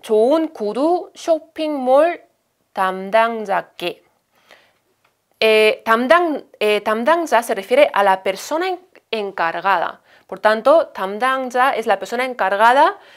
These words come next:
de el shopping mall, que significa shopping, viene del inglés, ¿no? Shopping mall. Eh, se trata de una tienda por internet, ¿ok?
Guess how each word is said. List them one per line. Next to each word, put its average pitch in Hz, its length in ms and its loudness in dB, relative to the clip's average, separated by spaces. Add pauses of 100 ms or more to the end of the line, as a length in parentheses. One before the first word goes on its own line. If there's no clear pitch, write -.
(140)
de 285 480 2 (420)
el 262 420 4 (180)
shopping 285 760 -2
mall, 277 500 2
que 226 100 -6
significa 233 480 -6
shopping, 302 680 -6 (320)
viene 240 160 0
del 254 120 -2
inglés, 202 320 -4
¿no? 220 240 -12
Shopping 233 720 -8 (420)
mall. 196 460 -6 (460)
Eh, 208 560 -2
se 226 160 -8
trata 233 260 -4
de 254 60 -6
una 247 140 -6
tienda 240 280 -12
por 226 140 -8
internet, 156 580 -12 (260)
¿ok? 180 200 -14